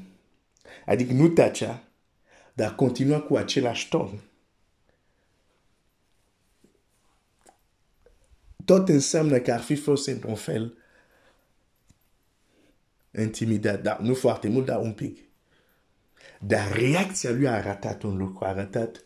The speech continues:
„Nu mă interesează ce spuneți voi, eu voi striga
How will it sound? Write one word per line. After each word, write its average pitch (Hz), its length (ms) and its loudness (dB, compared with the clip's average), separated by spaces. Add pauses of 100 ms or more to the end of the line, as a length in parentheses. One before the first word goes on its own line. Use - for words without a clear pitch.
(440)
„Nu 123 300 2
mă 143 120 2
interesează 107 760 -2
ce 101 180 -6
spuneți 95 420 -4
voi, 92 280 -4 (640)
eu 113 360 2
voi 120 240 2
striga 120 800 -2